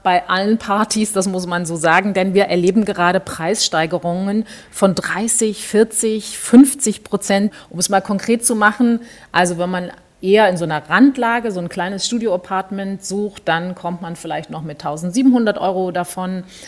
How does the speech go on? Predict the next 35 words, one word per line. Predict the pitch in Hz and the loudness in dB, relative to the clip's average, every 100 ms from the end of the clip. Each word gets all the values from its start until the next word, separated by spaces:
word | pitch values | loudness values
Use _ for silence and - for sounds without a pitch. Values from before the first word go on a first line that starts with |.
| - | -10
Aber | - 170 185 180 180 180 | 2 4 6 4 2 0
wenn | 156 160 | -2 -6
es | 160 | -6
dann | 165 | -6
zentraler | 156 175 - 196 208 190 | -4 -6 0 2 2 0
sein | 175 175 180 | -2 -4 -4
soll, | 175 170 | -4 -4
kann's | - 185 180 | -4 -4 -2
schon | - 160 | -2 -2
mal | 151 143 | -6 -6
auch | 151 | -6
dreitausend | - - 269 269 202 190 185 | -6 0 0 0 -2 -2 -6
kosten | 190 180 - 165 | -6 -6 -8 -10
oder | 151 151 165 - | -12 -4 0 2
auch | 202 | 0
fünftausend | - 277 277 - 220 190 180 - | 0 2 2 2 0 0 -2 -4
Euro | 165 165 185 180 - - _ | -4 -2 -6 -6 -18 -20 _
für | - | -2
ein | 175 180 | -2 -2
kleines | 165 160 175 | -6 -6 -6
Studio-Apartment. | - 156 - - 147 151 151 151 | -8 -8 -10 -10 -10 -10 -8 -2
Wer | 196 | 0
es | 208 | 0
dann | 196 | -4
etwas | - 175 180 175 - - - _ - | -6 -6 -4 -4 -6 -16 -20 _ -2
luxuriöser | 202 202 - 190 196 233 247 185 | 2 4 4 2 2 2 4 4
oder | 180 | 2
größer | 160 185 240 240 | 0 0 2 0
haben | 202 196 208 | 0 0 0
möchte, | 202 208 - 202 202 185 | -2 -4 -4 -2 -2 -4
so | 165 | -4
ein | 165 160 | -4 -4
Penthouse | - 214 240 - 202 190 196 - | 2 2 2 0 -2 -2 -4 -6
in | 151 | -8
der | 151 | -8